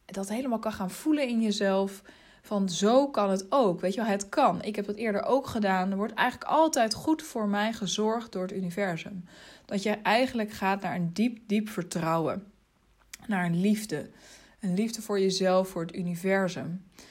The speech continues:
En dat mag je ook gaan voelen dus in, eh, die vriendschapsband.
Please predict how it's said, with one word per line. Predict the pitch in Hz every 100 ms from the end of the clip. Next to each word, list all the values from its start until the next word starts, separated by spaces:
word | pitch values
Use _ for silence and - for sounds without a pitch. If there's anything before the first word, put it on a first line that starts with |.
| - -
En | 226 190
dat | 196 269 320 -
mag | 233
je | 226 -
ook | 214
gaan | - 190
voelen | 214 196 185
dus | 175 180 - - - - _
in, | - 185 175 -
eh, | - - 180
die | 170
vriendschapsband. | - 196 240 - - 170 - 165 151 156 -